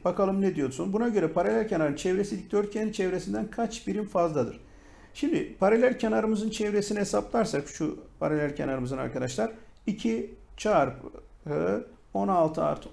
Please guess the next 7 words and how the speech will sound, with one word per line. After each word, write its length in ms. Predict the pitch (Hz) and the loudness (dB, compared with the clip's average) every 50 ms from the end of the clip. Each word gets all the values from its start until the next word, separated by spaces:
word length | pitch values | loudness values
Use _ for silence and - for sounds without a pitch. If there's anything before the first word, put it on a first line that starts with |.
| - | -4
on 260 | - 175 175 170 147 | -2 0 0 0 0
dediğinizde 460 | 127 123 123 127 123 120 123 123 190 - | -2 -2 -2 -2 -2 -2 -2 -2 -4 -2
elli 320 | - 208 208 208 208 214 | 2 2 2 2 2 -4
iki 180 | 214 202 - 214 | -4 -4 -2 0
olarak 340 | 165 156 160 202 208 202 | 0 0 0 -2 -4 -4
gelmiş 320 | - 185 180 190 190 - 185 | -4 -4 -2 -2 -4 -6 -4
olacaktır 600 | 175 151 131 127 113 113 - - - - - | -6 -4 -4 -4 -6 -8 -10 -14 -20 -20 -20